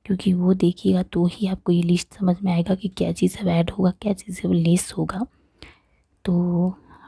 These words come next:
यहाँ पे ये नहीं बोला है कि किस किस ईयर में हो रहा है। अगर ये जब ना बोले तो आप पूरा एवरेज प्रॉफिट का अमाउंट निकाल लीजिएगा, तब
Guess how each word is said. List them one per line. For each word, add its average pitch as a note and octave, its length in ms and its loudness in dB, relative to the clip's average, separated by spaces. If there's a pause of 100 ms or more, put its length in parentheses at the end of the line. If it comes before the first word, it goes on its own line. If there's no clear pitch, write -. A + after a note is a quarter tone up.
(140)
यहाँ F3+ 460 2
पे A3 60 4
ये G#3+ 800 0
नहीं G#3+ 240 6
बोला F3 360 0
है - 200 -10 (460)
कि G3 60 -12 (120)
किस G3 200 0
किस - 280 -4 (100)
ईयर F#3+ 300 4
में E3+ 120 2
हो D#3 200 -6
रहा D#3 120 -2
है। E3+ 80 -8 (440)
अगर F#3+ 220 -14
ये F#3+ 280 0
जब G3+ 220 -4
ना F#3 300 0
बोले G3 380 2
तो - 160 -6
आप F3+ 140 -4 (100)
पूरा G3+ 320 4
एवरेज F#3 260 2
प्रॉफिट F#3 340 -4
का - 180 -8
अमाउंट F#3 420 2
निकाल F3+ 320 0
लीजिएगा, F3+ 380 6
तब - 240 -6